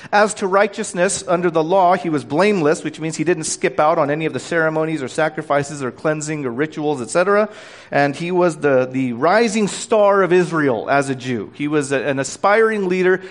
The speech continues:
and he was climbing the ladder very, very quickly until one day in Acts chapter nine, Jesus spoke to him from heaven and said, "Paul, knock it off.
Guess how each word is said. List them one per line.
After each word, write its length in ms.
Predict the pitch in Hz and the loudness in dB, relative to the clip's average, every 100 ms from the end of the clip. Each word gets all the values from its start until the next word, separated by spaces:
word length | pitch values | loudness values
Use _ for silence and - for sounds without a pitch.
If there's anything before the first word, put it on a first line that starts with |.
| - | -6
and 100 | 151 | -2
he 60 | |
was 140 | 151 143 | -2 -4
climbing 420 | - 170 180 180 | 0 0 0 -2
the 80 | 156 | 0
ladder 280 | 151 147 131 | 2 2 2
very, 240 | 170 196 | 2 2
very 180 | 160 139 | 0 -2
quickly 380 | - 160 160 143 | -4 -6 -2 -4
until 300 | 127 156 123 | -2 -4 -2
one 220 | 156 165 | -2 -2
day 140 | 160 | -2
in 100 | 135 | -2
Acts 300 | 117 139 - | 0 -2 -2
chapter 240 | 139 123 120 | -4 -2 -2
nine, 400 | 131 135 135 135 - - - | 0 2 -2 -8 -20 -20 -8
Jesus 380 | 175 196 190 | -4 -2 -2
spoke 420 | - - 226 240 - | -4 0 0 0 -6
to 100 | 123 | -6
him 320 | 120 113 135 - | -4 -4 -6 -16
from 320 | - - 214 214 | -10 0 2 4
heaven 420 | 156 113 113 117 - - - - _ _ _ - | 2 2 -2 -4 -14 -20 -20 -20 _ _ _ -8
and 140 | 135 | -6
said, 280 | 131 131 123 - - - - 185 | 0 -2 -2 -12 -20 -20 -20 -8
"Paul, 500 | - 196 190 147 - _ _ | 0 2 2 -4 -14 _ _
knock 300 | 139 170 175 | 0 0 2
it 60 | 175 | 2
off. 460 | 156 123 - - | 2 2 -2 -14